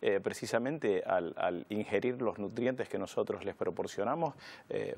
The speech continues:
producen vitaminas del grupo B, eh, vitaminas de, eh, vitamina K, concretamente, además relacionada con la coagulación, y también contribuyen a una función inmunitaria, son, eh, ejercen una función inmunomoduladora, es decir,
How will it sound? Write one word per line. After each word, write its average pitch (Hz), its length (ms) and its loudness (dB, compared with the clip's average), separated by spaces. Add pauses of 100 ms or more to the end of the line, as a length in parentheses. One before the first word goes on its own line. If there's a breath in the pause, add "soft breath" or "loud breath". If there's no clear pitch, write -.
producen 101 640 -2
vitaminas 98 500 0
del 95 100 -2
grupo 95 260 0
B, 135 300 4 (320 loud breath)
eh, - 120 -2
vitaminas 104 460 0
de, 98 240 2
eh, 92 380 0 (140)
vitamina 98 540 0
K, 143 220 2
concretamente, 104 960 2
además 92 460 2
relacionada 104 580 0
con 98 220 -2
la 95 120 2
coagulación, 92 720 2 (540 loud breath)
y 160 140 6
también 175 440 4
contribuyen 151 960 2
a 123 320 4
una 143 220 2
función 139 340 -4
inmunitaria, 123 640 2
son, 131 420 -2
eh, 107 300 2
ejercen 123 480 -2
una 135 100 0
función 135 420 -2
inmunomoduladora, 120 1040 2
es 98 100 -6
decir, 131 360 2